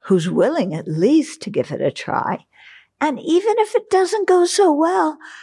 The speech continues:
they'll hang in there and try and work out the problems. Yeah. Even w-, with that person,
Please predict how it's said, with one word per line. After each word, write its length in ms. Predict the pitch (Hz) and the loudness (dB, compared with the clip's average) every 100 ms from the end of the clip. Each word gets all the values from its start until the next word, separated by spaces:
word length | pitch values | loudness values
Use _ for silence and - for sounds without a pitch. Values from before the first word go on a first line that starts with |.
| - - | -20 -2
they'll 180 | 285 277 | -2 -2
hang 600 | - - 262 269 262 - | -8 0 4 4 2 2
in 300 | 226 254 302 | 4 4 4
there 360 | 262 151 160 170 | 2 2 -2 0
and 180 | 180 190 | 0 0
try 280 | - 190 | 0 0
and 200 | 214 196 | 2 2
work 260 | 180 208 208 | 2 0 -2
out 240 | 175 - - | -6 -6 -12
the 60 | |
problems. 960 | - 180 202 294 - 123 117 202 - - _ _ - - - _ | -8 -2 2 0 -2 -4 -2 -4 -4 -14 _ _ -20 -20 -20 _
Yeah. 460 | - 247 135 135 226 - _ _ _ _ _ _ _ _ _ _ _ _ _ | -2 2 2 2 0 -4 _ _ _ _ _ _ _ _ _ _ _ _ _
Even 400 | 247 285 277 233 | 2 2 2 0
w-, 280 | 226 175 - | 2 0 2
with 240 | 190 196 | 0 0
that 340 | 190 240 285 - | 0 0 -2 -2
person, 480 | 247 170 - 170 | -2 -2 -4 -8